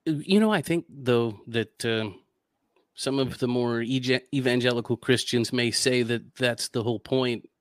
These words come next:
Speaker 2: Yeah. They'd
Speaker 1: That our
Speaker 2: argue that. That makes
Speaker 1: progress
Speaker 2: sense.
Speaker 1: is evil.
Speaker 2: Yes. Or, or
Speaker 1: Mm.
Speaker 2: possibly that they're doing it for publicity. Either way, being on the side of, you know, female bodily autonomy, <laughs> I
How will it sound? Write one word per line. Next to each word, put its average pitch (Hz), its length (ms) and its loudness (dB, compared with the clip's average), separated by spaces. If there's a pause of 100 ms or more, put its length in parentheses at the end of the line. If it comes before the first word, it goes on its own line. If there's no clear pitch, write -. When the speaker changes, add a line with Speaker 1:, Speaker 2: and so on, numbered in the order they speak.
(540)
Speaker 2:
Yeah. 80 480 -6 (440)
They'd 120 120 2
Speaker 1:
That 123 100 4
our 113 80 2
Speaker 2:
argue 87 200 -4
that. 80 60 -8
That 78 60 -6
makes 78 80 -10
Speaker 1:
progress 139 480 2
Speaker 2:
sense. 120 160 -2
Speaker 1:
is - 60 -4 (140)
evil. 127 540 -2 (220)
Speaker 2:
Yes. 87 640 -4 (140)
Or, 156 280 4
or 165 180 4
Speaker 1:
Mm. 131 80 0
Speaker 2:
possibly 139 400 4
that 120 120 -2
they're 120 140 2
doing 113 260 2
it 107 100 -4
for 98 80 -8
publicity. 98 640 0
Either 135 260 4
way, 117 440 2 (460)
being 104 180 0
on 104 100 -2
the 101 60 -4
side 104 320 0
of, 90 200 0 (720)
you 110 140 -2
know, 90 140 0
female 101 460 -2
bodily 95 420 -2
autonomy, 101 640 -2
<laughs> - 40 -12
I 104 80 -8